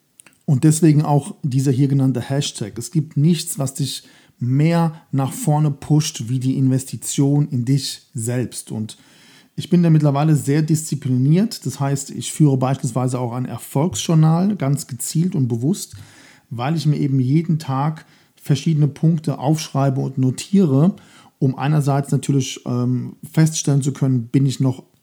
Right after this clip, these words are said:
auf dem richtigen Weg und natürlich auch rückwärts blätternd kontrollieren zu können, was habe ich bisher eigentlich schon geschafft, was sind meine,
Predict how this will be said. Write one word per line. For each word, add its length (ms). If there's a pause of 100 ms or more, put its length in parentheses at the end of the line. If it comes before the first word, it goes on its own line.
(240)
auf 200
dem 160
richtigen 560
Weg 400 (500)
und 240
natürlich 420
auch 380
rückwärts 720
blätternd 840 (380)
kontrollieren 640
zu 140
können, 520 (380)
was 320
habe 180
ich 240
bisher 400
eigentlich 280
schon 200
geschafft, 540
was 160
sind 120
meine, 340